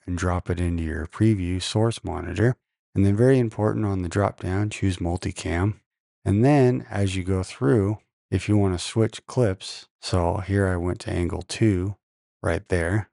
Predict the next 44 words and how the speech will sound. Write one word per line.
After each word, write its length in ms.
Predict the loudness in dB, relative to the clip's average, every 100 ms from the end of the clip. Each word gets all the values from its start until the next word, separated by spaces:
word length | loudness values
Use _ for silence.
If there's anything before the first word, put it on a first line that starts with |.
| _ _ _ _ _
You 100 | -2
just 300 | 2 2 0
click 300 | -2 -2 0
on 160 | -2 -4
that 240 | -4 -6 -10 _ _ _ _ _ _ _ _ -4
and 340 | -2 -2 -4
there's 200 | -2 0
a 80 | 0
little 240 | 0 0
blade 500 | -2 -2 0 0 0 -4
that 180 | -8
pops 420 | -4 -4 -4 -4 -4
up 220 | -4 -2
when 160 | -2
you 80 | -2
hover 400 | -2 -2 -2 -2
over 260 | -2 -2 -2
any 240 | -2 -4
of 60 | -6
the 60 | -4
clips. 480 | 0 0 0 -10 -18 _ _ _ _
So 100 | 0
if 140 | 2 2
we 80 |
wanted 320 | 2 2 2 -2
to 80 |
switch 420 | -4 -2 -2 -2 -4
this 260 | -2 -2
clip 380 | -4 0 0 -2 -12 _ _ _
to, 140 | -2
say, 600 | 0 0 0 0 -2 -4 -10 _ _ _ _
clip 260 | 0 0 -2
three, 520 | 2 4 4 2 -4 _ _ _
we 160 | -4 -4
would 200 | -2 -2
hit 140 | 2 2
it, 180 | 2 -2
it 60 | -8
would 160 | -6 -4
make 240 | -4 -6
a 60 | -10
cut 400 | 2 4 4 -2 -10
and 160 | -8
switch. 480 | -2 0 0 0 -10